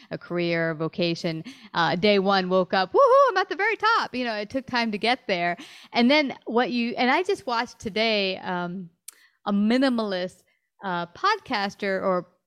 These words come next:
blogger on YouTube talk about how his life is so fulfilling and less stressed because he lives so minimalistically. And there's something to be said for that. When you mentioned the fact that you really m-, make sure to keep your overhead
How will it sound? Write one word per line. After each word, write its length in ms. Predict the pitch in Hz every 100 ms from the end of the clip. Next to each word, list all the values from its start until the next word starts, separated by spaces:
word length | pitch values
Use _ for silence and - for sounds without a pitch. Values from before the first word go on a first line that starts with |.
| _
blogger 420 | 214 254 240 185 -
on 200 | 180 190
YouTube 380 | 285 - 170 - - -
talk 260 | 254 262 254
about 240 | 220 214
how 220 | 214 214
his 180 | 214 196
life 340 | 202 214 233
is 140 | 208 185
so 240 | - 202 190
fulfilling 640 | 190 - 311 320 269 254
and 200 | 220 214
less 240 | 208 208
stressed 520 | - - 359 269 - -
because 560 | 226 - 381 381 233
he 120 | 226
lives 280 | 214 220 208
so 120 | 214
minimalistically. 1600 | 196 208 202 196 196 247 - - _ _ _ - 180 - 165 190 - _ _ - - - -
And 400 | 233 226 220 226 247
there's 220 | 277 262
something 260 | 349 349 247
to 40 |
be 100 | 247
said 200 | - 339 -
for 100 | 208
that. 160 | 175 196
When 120 | 220
you 80 | 220
mentioned 340 | 247 254 226
the 60 | 202
fact 200 | 214 202
that 80 |
you 140 | 202 196
really 220 | 220 226
m-, 200 | 208 208
make 260 | - 202 202
sure 180 | - 202
to 60 |
keep 220 | 190 202 196
your 120 | 190
overhead 640 | 190 196 180 180 170 -